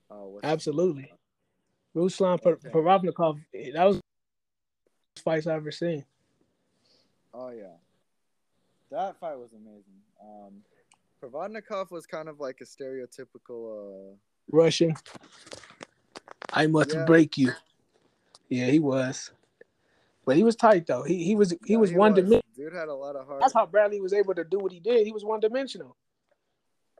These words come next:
Speaker 1: Yeah. Yeah, for sure. I don't really understand why people say that, um,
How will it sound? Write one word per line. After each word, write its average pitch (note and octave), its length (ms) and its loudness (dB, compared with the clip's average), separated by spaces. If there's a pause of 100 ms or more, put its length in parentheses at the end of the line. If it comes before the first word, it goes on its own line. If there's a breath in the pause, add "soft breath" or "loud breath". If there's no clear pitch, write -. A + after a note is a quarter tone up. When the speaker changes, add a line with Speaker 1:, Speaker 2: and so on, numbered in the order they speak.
(220)
Speaker 1:
Yeah. A3 260 -8 (420)
Yeah, D3+ 160 -14
for C3 140 -20
sure. C#3 300 -16 (720)
I D3+ 120 -8
don't A3 180 -10
really G3+ 260 -8
understand D#3 420 -16
why C3 100 -10
people B2+ 320 -18
say A#2 240 -14
that, A2+ 260 -12
um, G2 560 -20